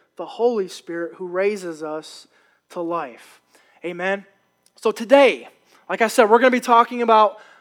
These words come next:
uh, being raised to life by the love of God. So that next point, our first new point for this morning is we're raised to life by the love of God. And I want you, uh, to, to hear me.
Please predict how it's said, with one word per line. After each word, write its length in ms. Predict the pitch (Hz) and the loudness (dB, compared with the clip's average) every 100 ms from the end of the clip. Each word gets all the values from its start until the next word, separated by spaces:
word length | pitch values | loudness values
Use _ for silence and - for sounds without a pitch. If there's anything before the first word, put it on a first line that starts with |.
| - | -4
uh, 140 | 196 | -4
being 300 | 180 220 262 | -2 0 0
raised 340 | 214 240 269 - | 2 2 2 -2
to 60 | |
life 320 | 262 240 254 254 | 0 2 0 2
by 160 | 226 | 2
the 80 | 220 | 2
love 280 | 202 233 240 | 2 4 2
of 80 | 208 | 2
God. 320 | 233 175 - | 4 4 2
So 160 | 220 | -2
that 160 | 208 202 | 0 0
next 360 | 214 262 - - | 0 0 -2 -4
point, 380 | 294 262 185 | 0 2 0
our 80 | 165 | -8
first 320 | 175 247 240 | 0 0 0
new 160 | 254 294 | -4 -4
point 340 | - 233 233 240 _ - | -2 -2 -2 -6 _ -18
for 120 | - 240 | -4 -2
this 220 | 240 247 | -2 -2
morning 340 | 269 254 214 | 2 2 2
is 120 | 208 | -2
we're 200 | 196 240 | 0 -2
raised 460 | 226 233 311 302 - | 2 2 2 0 -4
to 80 | 302 | -2
life 600 | 254 220 233 233 - _ _ _ _ - | 2 4 4 2 -2 _ _ _ _ -2
by 180 | 214 | 0
the 120 | 202 196 | 2 -2
love 680 | 185 208 226 233 220 - _ _ _ | 0 0 2 0 -2 -8 _ _ _
of 600 | 202 202 208 208 196 - _ _ _ 170 | -6 -4 -2 -4 -6 -16 _ _ _ _
God. 400 | 196 180 151 127 | -4 -2 -4 -6
And 100 | 175 | -2
I 60 | 220 | 0
want 480 | 226 285 269 - 240 | 2 0 0 -4 -6
you, 320 | 247 247 233 _ _ _ | -4 -4 -6 _ _ _
uh, 200 | 208 202 - _ _ _ | 2 2 0 _ _ _
to, 100 | 226 | -6
to 140 | 220 208 | 2 2
hear 260 | 202 226 | 2 -4
me. 240 | 185 147 | -4 -12